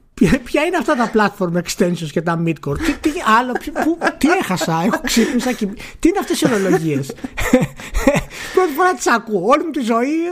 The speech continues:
αναπνέω games. Τι είναι το platform extensions και το mid-core; Μπράβο. Να σου πω κάτι. Μπράβο. Το, άμα καταφέρεις να κάνεις κάτι με το mid-core, το δημιουργήσεις κατηγορία, μπράβο. Τι να σου πω; Τι να σου πω, δεν ξέρω.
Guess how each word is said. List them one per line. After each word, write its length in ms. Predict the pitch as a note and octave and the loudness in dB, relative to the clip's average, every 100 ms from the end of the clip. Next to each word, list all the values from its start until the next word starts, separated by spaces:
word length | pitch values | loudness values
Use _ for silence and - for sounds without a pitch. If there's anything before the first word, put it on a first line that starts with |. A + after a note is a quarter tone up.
| F#4 G4 C#4+ | -8 -4 0
αναπνέω 400 | B3 A#3+ D4+ D4+ | 2 0 -2 -2
games. 520 | B3+ D4 D3 C3 - | 0 -2 -4 -12 -4
Τι 100 | - | 0
είναι 80 | G4 | 2
το 60 | F#3 | 2
platform 460 | - D4+ C#4+ A3 G3+ | 4 2 0 0 -2
extensions 340 | - G#3+ F#3+ D#3+ | 0 0 0 -4
και 100 | F#3+ | -4
το 200 | F#3+ F3+ | -2 -2
mid-core; 260 | E3+ D3 | -2 -4
Μπράβο. 380 | E3+ D4+ G#3+ C#3 - - | 0 2 2 -4 -10 -6
Να 100 | - | -2
σου 80 | F#3 | 0
πω 100 | G#3 | 0
κάτι. 380 | A3+ B3+ D#3 A#2 - - - | 0 -2 -4 -10 -16 -20 -4
Μπράβο. 460 | A#3+ C4+ D#3 B2 - _ - - | 0 0 0 -8 -14 _ -12 0
Το, 360 | F3+ - - G3+ - - A#3+ | 2 2 2 0 -2 2 4
άμα 180 | D4+ A#3+ | 6 4
καταφέρεις 480 | F3 G#3+ G#3 G3+ B3+ | 0 0 0 2 0
να 80 | A3+ | 0
κάνεις 220 | G#3+ A#3+ | 0 -2
κάτι 200 | A#3 A#3 | 0 -2
με 60 | A3+ | -2
το 140 | F#3 D#3 | -2 -2
mid-core, 380 | D#3+ - G#3 - - - - _ | -4 -2 -4 -4 -20 -20 -20 _
το 100 | G3 | 0
δημιουργήσεις 540 | E3+ E3+ D#3+ F3+ G3+ | 2 0 0 -2 -4
κατηγορία, 500 | - F#3+ F3 D3 G3 | -4 -2 0 0 -2
μπράβο. 320 | B3 D#4+ G#3 C3+ | -2 -2 -4 -4
Τι 100 | C4+ | -6
να 100 | C4 | -6
σου 80 | |
πω; 180 | - C3 - - - _ _ _ _ _ _ _ _ | -10 -16 -16 -20 -20 _ _ _ _ _ _ _ _
Τι 100 | - | -2
να 80 | F#4+ | -2
σου 80 | - | -2
πω, 120 | F#4+ | -2
δεν 100 | D4 | -2
ξέρω. 180 | A#3+ | -4